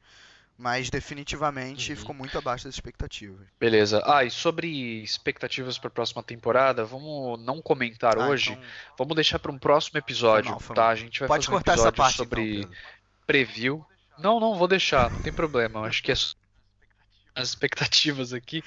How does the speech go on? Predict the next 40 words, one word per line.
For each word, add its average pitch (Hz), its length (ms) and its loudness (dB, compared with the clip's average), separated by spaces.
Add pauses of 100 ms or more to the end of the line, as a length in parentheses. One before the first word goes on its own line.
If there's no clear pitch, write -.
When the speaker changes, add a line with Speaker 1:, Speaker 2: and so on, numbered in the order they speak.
(680)
Speaker 2:
pra 147 120 2
próxima. 165 460 0 (220)
Então 165 120 4
você 190 240 0
que - 80 -14
tá 202 60 8
ouvindo 165 400 2
aí, 151 300 2 (340)
pode 135 160 -2
esperar 147 400 4
que 165 300 -10
em 165 100 -14
breve, 135 380 4
aí, 135 100 0
terminou 131 400 -4
a 170 40 0
Copa 175 240 -2
do 156 120 0
Mundo, 135 260 -12
terminou 135 360 -4
tudo, 147 300 0
a 156 40 4
gente 147 280 -2
vai 127 420 6
sentar 120 840 4 (200)
e - 40 -12
discutir - 360 -6
um - 20 -18
pouco 123 320 -8
o - 20 -16
que - 160 -8
a 156 60 0
gente 147 260 -2
espera 120 440 2
pra 113 160 -4
cada 120 240 -2
equipe 113 340 -10
pra 117 140 -4
próxima - 280 -6
temporada. 104 480 -2